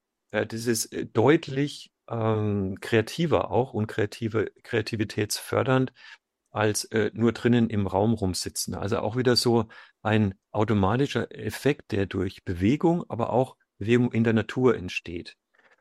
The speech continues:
Äh, denn im Vergleich zu den auf dem Laufband Laufern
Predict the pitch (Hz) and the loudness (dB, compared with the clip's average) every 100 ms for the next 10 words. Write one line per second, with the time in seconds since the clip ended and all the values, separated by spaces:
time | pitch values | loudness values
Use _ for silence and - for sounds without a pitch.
0 | _ - 104 98 98 107 110 104 - 104 | _ -2 2 2 2 2 4 2 -2 -2
1 | - - 92 113 - 110 101 95 92 - | -2 -2 0 0 -2 -2 0 0 -2 -8
2 | _ _ 101 104 98 101 - 143 131 120 | _ _ -4 0 4 2 2 2 2 0
3 | - 95 139 - 156 151 | 0 4 4 4 0 0